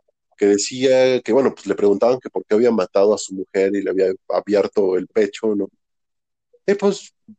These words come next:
dio una respuesta bastante racional, ¿no? Dijo, "Pues es que quería ver qué ti-, qué es lo que tienen las mujeres por dentro", ¿no? Ese enigma de la femineidad, ¿no? Pues en este sujeto actuando de manera tan real, como, pues sí, efectivamente,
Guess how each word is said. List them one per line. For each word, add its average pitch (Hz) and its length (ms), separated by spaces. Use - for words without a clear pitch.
dio 120 180
una 143 240
respuesta 156 480
bastante 104 420
racional, 117 540
¿no? 120 100
Dijo, 110 200
"Pues - 200
es 110 100
que 120 80
quería 135 260
ver 123 180
qué 113 120
ti-, - 180
qué - 100
es - 20
lo 117 80
que 110 100
tienen 113 200
las 98 120
mujeres 110 320
por 117 180
dentro", 135 380
¿no? 120 120
Ese 123 240
enigma 123 360
de 95 500
la 90 100
femineidad, 104 720
¿no? 117 360
Pues - 280
en 101 100
este 101 200
sujeto 107 400
actuando 101 380
de - 80
manera 95 300
tan 98 180
real, 104 320
como, 90 200
pues - 200
sí, 107 120
efectivamente, 98 680